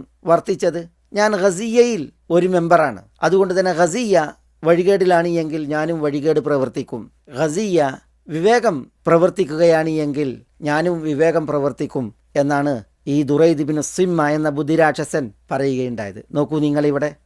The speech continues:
നന്നായി ഗ്രഹിക്കാൻ ബുദ്ധിയുണ്ട്. അയാളുടെ ബുദ്ധി പരിഗണിച്ചാണ് വാർദ്ധക്യത്തിൻ്റെ അങ്ങേയറ്റത്തിലും യുദ്ധമുഖത്തേക്ക് അദ്ദേഹം നയിക്കപ്പെടുന്നത്. പക്ഷെ എന്നാലും അറിഞ്ഞുകൊണ്ട് അന്യായത്തിൽ, അവിവേകത്തിൽ അയാൾ തുടരുന്നു. അനുകരണ ഭ്രമം നിമിത്തം.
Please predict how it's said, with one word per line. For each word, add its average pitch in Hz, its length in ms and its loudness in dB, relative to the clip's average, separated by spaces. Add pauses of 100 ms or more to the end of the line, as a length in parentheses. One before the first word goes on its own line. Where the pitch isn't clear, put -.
(120)
നന്നായി 160 360 2
ഗ്രഹിക്കാൻ 156 580 0 (260)
ബുദ്ധിയുണ്ട്. 156 640 0 (380)
അയാളുടെ 156 340 0
ബുദ്ധി 160 220 -4 (340)
പരിഗണിച്ചാണ് 196 680 2 (320)
വാർദ്ധക്യത്തിൻ്റെ 180 680 0
അങ്ങേയറ്റത്തിലും 180 720 0 (300)
യുദ്ധമുഖത്തേക്ക് 180 760 0
അദ്ദേഹം 170 240 0
നയിക്കപ്പെടുന്നത്. 156 720 0 (320)
പക്ഷെ 165 200 -4
എന്നാലും 185 480 0 (180)
അറിഞ്ഞുകൊണ്ട് 196 680 2 (360)
അന്യായത്തിൽ, 175 680 0
അവിവേകത്തിൽ 165 680 0 (320)
അയാൾ 160 220 2 (120)
തുടരുന്നു. 156 480 0 (420)
അനുകരണ 175 480 2
ഭ്രമം 160 380 -4
നിമിത്തം. 143 380 -2